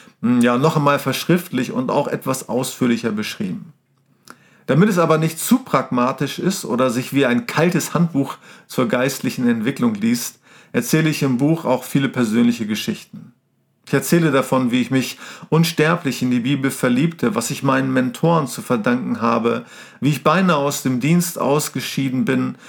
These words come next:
oder welche Gewohnheiten ich so praktiziere. Vor allem aber berichte ich immer wieder von den schmerzhaften Situationen und Stationen meines Lebens und davon, was sie mit mir gemacht haben, aber auch, was sie nicht mit mir gemacht haben.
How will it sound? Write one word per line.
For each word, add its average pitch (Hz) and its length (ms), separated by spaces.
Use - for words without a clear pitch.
oder 139 260
welche 147 300
Gewohnheiten 139 640
ich 175 180
so 117 180
praktiziere. 110 920
Vor - 220
allem 185 260
aber 139 360
berichte 139 420
ich 139 160
immer 139 320
wieder 139 380
von 139 100
den 135 140
schmerzhaften 139 800
Situationen 143 800
und 127 100
Stationen 139 640
meines 117 380
Lebens 123 420
und 107 180
davon, 117 580
was 131 160
sie 143 140
mit 147 160
mir 135 160
gemacht 123 420
haben, 165 460
aber 131 260
auch, 135 360
was 127 140
sie 127 120
nicht 147 260
mit - 140
mir 101 180
gemacht - 420
haben. 165 340